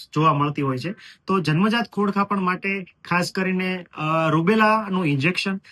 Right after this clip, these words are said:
સાથે સાથે ફોલિક એસિડની ટેબ્લેટ લેવી વગેરે સગર્ભાવસ્થા દરમિયાન દરેક, અ, સગર્ભા માટે પ્લાન કરવું જોઈએ. આ ઉપરાંત સગર્ભાવસ્થા દરમિયાન કોઈ પણ પ્રકારના વ્યસન, અ, અથવા ઘણી બધી અમુક દવાઓ કે જે ટોક્સિક હોય એ દવાઓનું સેવન પણ જે છે એ માતાએ કરવું જોઈએ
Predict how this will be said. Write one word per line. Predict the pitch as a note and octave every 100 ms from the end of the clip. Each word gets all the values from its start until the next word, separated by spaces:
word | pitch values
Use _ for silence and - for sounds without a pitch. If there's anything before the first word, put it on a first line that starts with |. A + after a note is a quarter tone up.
| -
સાથે | E3+ D#3 E3+
સાથે | F3 F3
ફોલિક | - E3+ F#3 F#3
એસિડની | E3+ F#3 E3
ટેબ્લેટ | C#3+ C#3 D#3+ F#3
લેવી | E3 F3 F#3 - - -
વગેરે | C#3 G3 C4
સગર્ભાવસ્થા | B3+ A3 G#3 G3 G3 - E3
દરમિયાન | F3 F3+ F3+ D#3+
દરેક, | D#3+ F3 F3
અ, | E3+
સગર્ભા | E3 D#3+ E3 D#3+
માટે | D3+ D#3 D3+
પ્લાન | C3+ C3+ D#3
કરવું | D#3+ F3 E3
જોઈએ. | E3 F3 _ - -
આ | F#3
ઉપરાંત | G3+ G#3+ -
સગર્ભાવસ્થા | E3+ E3+ E3 E3 D#3+ F3+
દરમિયાન | D#3+ E3 E3 D3+ -
કોઈ | F3+
પણ | F#3+ F#3+
પ્રકારના | F3 E3+ F3 D3
વ્યસન, | A#2 D#3+ G#3+ A#3+ D#3+ - _ _ _ -
અ, | D3+ D#3 -
અથવા | E3+ F3 A3+ A3
ઘણી | D3+ F3
બધી | G3 G3 G#3
અમુક | F#3 F#3+ D#3
દવાઓ | E3 F3+ F3+
કે | F3
જે | E3 E3+
ટોક્સિક | E3+ - - B3+
હોય | E3+ B2+ - - -
એ | E3
દવાઓનું | E3 F3+ F3+
સેવન | E3 E3 F#3 E3+
પણ | F3+
જે | D#3+ E3+
છે | F#3+
એ |
માતાએ | E3 C#3+ - E3 D#3+
કરવું | D3+ D#3+
જોઈએ | C#3 C3 G3